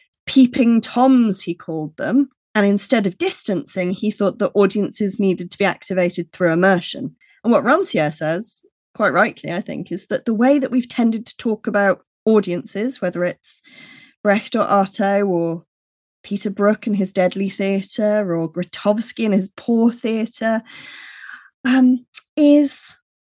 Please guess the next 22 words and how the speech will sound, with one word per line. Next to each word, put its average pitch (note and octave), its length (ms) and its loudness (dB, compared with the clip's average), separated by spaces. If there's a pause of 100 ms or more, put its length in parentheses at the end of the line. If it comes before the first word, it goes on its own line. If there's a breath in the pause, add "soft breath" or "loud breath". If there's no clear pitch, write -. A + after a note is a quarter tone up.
(180)
we've C#4 180 0
tended C#4 400 2
to C#4 100 -6
talk B3+ 240 -4
about A#3+ 220 -4
audiences A3+ 840 0
as G3+ 180 -2
if G3+ 260 -6
they G#3 180 6
are G3+ 320 4 (440)
fundamentally A3 1300 4
default G3 460 -8
setting F#3+ 440 -4
passive, - 680 -4
needing F3+ 380 -2
to F#3 120 -10
be G3 100 0
made F3+ 380 2
active - 680 -8 (520)
through G#3 800 4 (180)
practitioner F3+ 1120 -4 (680 soft breath)
intervention. E3+ 1040 -2